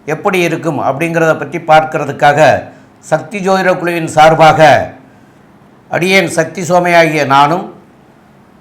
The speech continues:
டாக்டர் ஆஸ்ட்ரோ கே எஸ் ஐயங்கார் அவர்களும், டாக்டர் ஹரிஹர சர்மா ஐயா அவர்களும் வந்திருக்கின்றோம். இப்பொழுது நம்முடைய குரு வக்கர நிவர்த்தி பலன் அப்படின்னு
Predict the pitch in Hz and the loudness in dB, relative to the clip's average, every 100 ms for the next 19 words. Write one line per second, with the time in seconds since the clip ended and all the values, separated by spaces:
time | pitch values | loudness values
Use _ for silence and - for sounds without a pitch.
0 | _ 135 156 147 185 143 - 180 190 202 | _ 2 4 4 0 0 4 2 2 0
1 | 190 180 196 180 170 175 175 156 135 143 | 0 2 0 2 0 0 4 4 4 0
2 | 151 180 185 - _ _ _ 139 185 190 | -2 -4 -6 -18 _ _ _ 2 2 2
3 | 185 160 156 202 185 175 165 165 151 156 | 2 2 2 2 0 0 0 2 2 4
4 | 151 143 135 165 185 - 127 131 127 - | 2 2 -2 -6 -8 -12 -10 -6 -6 -8
5 | 110 98 98 - 156 180 180 185 170 117 | -12 -12 -14 -14 -12 -6 -2 0 0 -2
6 | 127 - - - _ 170 151 151 151 143 | -6 -16 -20 -20 _ -12 -6 -4 -4 -4
7 | 196 247 196 170 170 233 208 180 190 190 | -4 -2 0 -2 0 2 2 2 0 0
8 | 185 - 156 151 107 - - - 143 143 | -4 -4 0 0 -2 -12 -20 -6 -4 -2
9 | 170 | -2